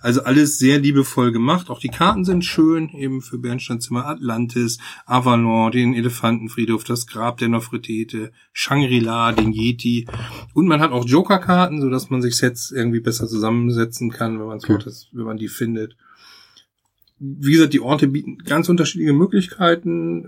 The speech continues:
Speaker 1: Äh, mal, ähm, kann man Karten kriegen, mal kann man auch Karten tauschen,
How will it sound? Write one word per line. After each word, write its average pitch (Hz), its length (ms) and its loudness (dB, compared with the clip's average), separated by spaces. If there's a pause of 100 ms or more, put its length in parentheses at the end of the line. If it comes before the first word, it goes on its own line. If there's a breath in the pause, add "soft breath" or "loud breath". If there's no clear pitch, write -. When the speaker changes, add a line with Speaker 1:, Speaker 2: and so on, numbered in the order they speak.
Speaker 1:
Äh, 151 300 -4
mal, 73 800 0
ähm, 123 300 -6 (100)
kann - 160 -6
man 123 280 -8 (280)
Karten 143 440 2
kriegen, 151 600 -2
mal 127 180 -4
kann 120 160 -10
man 135 100 -8
auch - 200 -20
Karten 123 460 -4
tauschen, 143 680 0